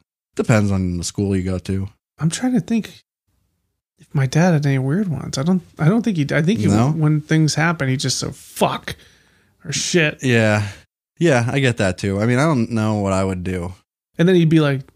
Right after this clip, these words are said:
Speaker 2: "Um, don't say that."
Speaker 1: Right, right.
Speaker 2: <laughs>
Speaker 1: I guess it depends how dumb your kid is. If your kid's dumb and just gonna start repeating shit,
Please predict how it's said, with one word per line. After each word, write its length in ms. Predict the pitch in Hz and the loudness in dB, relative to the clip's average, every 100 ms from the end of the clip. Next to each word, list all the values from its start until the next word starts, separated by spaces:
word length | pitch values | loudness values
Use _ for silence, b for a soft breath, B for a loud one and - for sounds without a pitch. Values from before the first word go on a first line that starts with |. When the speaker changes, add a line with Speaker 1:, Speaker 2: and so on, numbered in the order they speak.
| - | -8
Speaker 2:
"Um, 220 | 143 143 _ 156 | -6 -6 _ -8
don't 260 | 147 143 | -4 -4
say 200 | - 143 | -4 -6
that." 300 | 143 143 73 - _ _ - | -4 -6 -8 -12 _ _ -2
Speaker 1:
Right, 340 | 110 101 85 - | 2 2 0 -4
right. 200 | 87 277 | -2 -2
Speaker 2:
<laughs> 500 | - - 240 - - | 0 -2 -2 -4 -4
Speaker 1:
I 40 | |
guess 140 | 160 165 | -4 -4
it 40 | |
depends 240 | 143 151 143 | 0 2 2
how 80 | 110 | 0
dumb 380 | 101 117 120 | 0 2 2
your 80 | 110 | 0
kid 260 | 95 117 110 | 0 0 0
is. 240 | 95 92 | -2 -4
If 120 | 98 | -6
your 100 | 98 | -6
kid's 300 | 95 110 98 | -4 -4 -4
dumb 440 | 95 98 104 110 98 | -4 0 2 2 0
and 160 | 92 | -2
just 180 | 92 95 | -4 -6
gonna 120 | 101 95 | -6 -6
start 220 | - 87 | -4 -4
repeating 380 | 92 101 110 104 | -2 -2 -2 -4
shit, 320 | - 92 - | -2 -4 -4